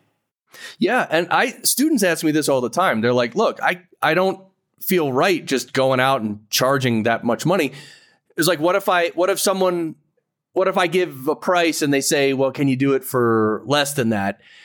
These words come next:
And they say, "Because I just, really, I just wanna get a client. So I might just take that lower number." Like if you, if you t-, give them a price of two hundred dollars an episode and they come back and say, "Well, can you do it for a hundred and twenty-five per episode?"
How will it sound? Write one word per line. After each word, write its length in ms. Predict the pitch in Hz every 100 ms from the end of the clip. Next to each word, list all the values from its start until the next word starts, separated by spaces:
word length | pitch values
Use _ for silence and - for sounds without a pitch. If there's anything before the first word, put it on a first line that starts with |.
| - - _ _ _ _ _ 143
And 100 | 147
they 100 | 143
say, 400 | 156 139 - - _ _ _ _ _
"Because 300 | - 294 147
I 60 | 147
just, 240 | 220 226 - _ -
really, 340 | 160 302 202
I 80 | 151
just 180 | 175 175
wanna 160 | 170
get 140 | 151 127
a 60 |
client. 420 | 120 214 226 143 -
So 80 |
I 100 | 143
might 220 | 143 214 208
just 380 | 143 - - -
take 220 | 170 165
that 180 | 120 135
lower 240 | 131 120
number." 460 | 143 240 120 101 - - - _ _ _ _ _ _ _ _ _ _ -
Like 160 | 143
if 100 | 135
you, 140 | 131 151
if 120 | 165
you 120 | 160
t-, 200 | - 185
give 140 | 196
them 80 | 202
a 40 | 185
price 300 | 175 175 151
of 80 |
two 200 | - 196
hundred 160 | 165 156
dollars 280 | 147 143 139
an 60 |
episode 400 | 175 202 - 139
and 100 | 135
they 80 | 139
come 160 | 151 135
back 240 | 151 147
and 120 | 135
say, 100 | 151
"Well, 140 | 135 135
can 140 | 160
you 80 | 131
do 160 | 147 147
it 80 |
for 120 | - 131
a 60 |
hundred 280 | 135 131 131
and 60 | 123
twenty-five 540 | 135 123 113 143 165
per 140 | 131 104
episode?" 500 | 98 101 101 110